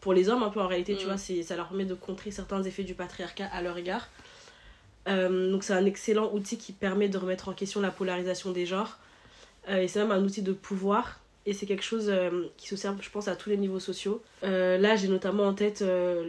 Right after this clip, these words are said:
Speaker 1: les, les familles royales, par exemple, où les tenues, euh, des femmes, elles sont parfois décortiquées par la presse. Ce qu'on remarque, c'est que certaines s'en servent justement pour s'émanciper des règles, euh, qui sont en place. Euh, après, là où je dis qu'il faut faire attention,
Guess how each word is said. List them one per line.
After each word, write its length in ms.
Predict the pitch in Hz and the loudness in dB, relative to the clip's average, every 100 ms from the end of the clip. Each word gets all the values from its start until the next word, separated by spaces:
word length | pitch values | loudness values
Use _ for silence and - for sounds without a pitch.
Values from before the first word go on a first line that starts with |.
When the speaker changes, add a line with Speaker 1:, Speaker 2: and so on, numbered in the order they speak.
| 175 | -4
Speaker 1:
les, 100 | 180 | -2
les 140 | 190 | 0
familles 260 | 202 190 190 | 2 4 4
royales, 300 | 190 190 208 | 4 4 2
par 120 | 208 | 2
exemple, 280 | 185 196 214 - | 2 0 -2 -2
où 40 | |
les 100 | 190 | -2
tenues, 340 | - 190 196 202 | -2 0 2 2
euh, 260 | 180 170 | 0 -4
des 120 | 175 190 | -4 -6
femmes, 240 | 208 202 | -4 -2
elles 80 | 185 | -2
sont 140 | - | -6
parfois 340 | 175 190 - 190 | -10 -8 -2 -2
décortiquées 840 | 180 190 190 - 196 214 220 220 | 0 -4 -6 -10 -6 -2 -2 -2
par 140 | 196 185 | -2 0
la 80 | 175 | -2
presse. 380 | - 233 226 - | -2 -2 -4 -10
Ce 80 | |
qu'on 100 | - 190 | -6 -4
remarque, 240 | 202 220 | -2 -4
c'est 100 | - | -8
que 60 | 190 | -12
certaines 320 | 190 196 202 | -8 -6 -6
s'en 140 | 202 | -6
servent 220 | 196 208 202 | -6 -6 -6
justement 300 | - 202 202 | -6 -6 -6
pour 120 | - | 0
s'émanciper 520 | 214 202 196 196 214 | 2 2 0 -2 -2
des 160 | 190 190 | 0 0
règles, 260 | 202 185 | 0 -2
euh, 180 | 185 180 175 | -4 -6 -8
qui 120 | - | -12
sont 120 | - | -8
en 80 | 175 | -6
place. 380 | 165 208 247 - _ | -4 -4 -4 -10 _
Euh, 420 | 196 185 180 180 175 | -2 0 0 0 -2
après, 220 | 190 196 | -2 0
là 160 | 233 220 | 4 4
où 40 | |
je 120 | 202 - - | 2 -2 -12
dis 160 | - 233 | -8 -8
qu'il 160 | - 202 | -8 -10
faut 120 | 196 | -6
faire 180 | 202 190 | -4 -2
attention, 580 | 196 196 196 220 240 | -2 -4 -6 -4 -4